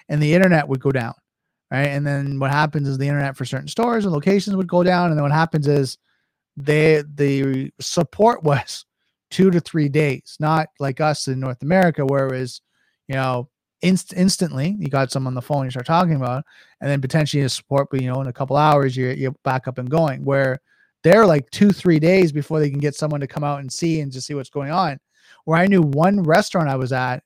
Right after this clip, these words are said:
that went down, they had two I S P providers because if one went down, he knew it was gonna be another three days before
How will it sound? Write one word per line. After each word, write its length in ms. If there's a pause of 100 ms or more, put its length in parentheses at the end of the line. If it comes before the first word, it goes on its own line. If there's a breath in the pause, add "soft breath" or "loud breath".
that 220
went 300
down, 420 (420 soft breath)
they 120
had 220 (100)
two 460
I 180
S 120
P 140
providers 560
because 260
if 80
one 280
went 240
down, 300
he 80
knew 140
it 40
was 100
gonna 140
be 140
another 280 (100)
three 180
days 240
before 380